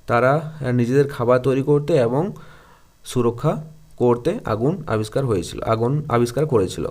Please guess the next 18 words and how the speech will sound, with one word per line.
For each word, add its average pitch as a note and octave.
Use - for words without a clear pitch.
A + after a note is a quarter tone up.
ওকে, D3+
তাহলে B2
ই B2
এরটা B2+
হবে C3+
দুই A2
নাম্বার। F2+
ওকে, B2
বোঝা C#3+
গেল? D3
এরপর C3
দেখো, D3+
grammar C3
and A#2+
vocabulary B2+
দিয়ে B2
কী C3
বলেছে, A2+